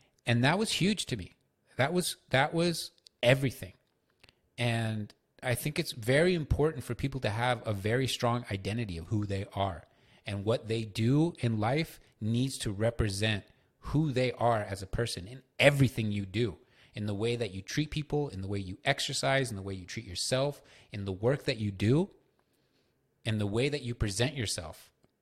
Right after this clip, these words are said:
All of that has to be in line with who you are as a person. And if any one of those things is out of line,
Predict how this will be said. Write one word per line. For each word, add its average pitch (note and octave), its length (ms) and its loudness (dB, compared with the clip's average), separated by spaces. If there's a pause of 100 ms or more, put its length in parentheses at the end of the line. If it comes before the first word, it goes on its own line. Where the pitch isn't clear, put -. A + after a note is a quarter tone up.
(320)
All D3+ 320 8
of B2+ 140 2
that B2+ 200 2
has - 280 -2
to - 60 -4
be A2 160 -4
in G2 180 -6
line G2+ 380 -6 (360)
with G#2 200 -4
who C3+ 180 0
you A2+ 220 -4
are A2+ 220 2
as G2 140 -4
a G2+ 40 -14
person. - 360 -6 (1400)
And A2+ 180 -2
if A2+ 220 -8
any E3+ 280 0
one D#3+ 200 0
of D3+ 100 -2
those B2+ 220 0
things C#3 280 -4
is A2 80 -2
out A2+ 140 2
of G2 120 -2
line, G#2 440 0